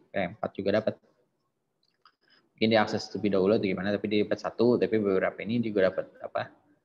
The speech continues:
dapat perubahan bahwa nilai si X ini udah jadi dua nih. Nah, dua ini sama-sama tahu gitu perubahan apa yang terjadi, nilai sebenarnya itu apa. Tergantung, baik lagi ya, tergantung waktu mereka nge-,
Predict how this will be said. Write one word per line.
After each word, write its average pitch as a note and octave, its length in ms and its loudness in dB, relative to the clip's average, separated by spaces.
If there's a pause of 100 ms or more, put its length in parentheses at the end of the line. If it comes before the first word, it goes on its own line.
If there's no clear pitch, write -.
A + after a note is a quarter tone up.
(120)
dapat G#2 240 -10
perubahan A2 320 6
bahwa G#2+ 160 4
nilai G2+ 240 2
si - 160 -6
X F#2 240 -4
ini B2 480 2
udah G2 240 0
jadi F#2+ 240 -2
dua A2+ 240 4
nih. F2 240 -16
Nah, - 180 -20 (920)
dua A2 160 8
ini C#3 80 2
sama-sama A#2 400 4
tahu G2 320 6
gitu - 160 -6
perubahan F#2+ 320 2
apa F#2+ 240 -4
yang F#2 60 -10 (100)
terjadi, G2+ 280 -2 (120)
nilai G#2 560 0
sebenarnya F#2 480 -10
itu - 80 -4
apa. - 320 -4 (1040)
Tergantung, A2+ 560 4
baik G#2+ 160 2
lagi A#2 240 2
ya, - 80 -8
tergantung G2 400 -2
waktu G2 240 -2
mereka A2+ 400 -2 (240)
nge-, G2 480 -2